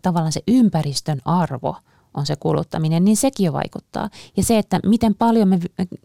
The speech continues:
käytetään aikaa ja energiaa siihen, niin sekin vaikuttaa. Et tavallaan niinku me tehdään ehkä siinä karhun palvelus itsellemme, huolimatta siitä, että onko ne, ö, rahat nyt hyvin käytetty vai huonosti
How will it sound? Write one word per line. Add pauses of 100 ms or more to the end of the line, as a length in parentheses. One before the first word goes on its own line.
(120)
käytetään
aikaa
ja
energiaa
siihen,
niin
sekin
vaikuttaa. (400)
Et
tavallaan
niinku
me
tehdään
ehkä
siinä (280)
karhun
palvelus
itsellemme, (380)
huolimatta
siitä,
että
onko
ne, (380)
ö,
rahat
nyt
hyvin
käytetty
vai
huonosti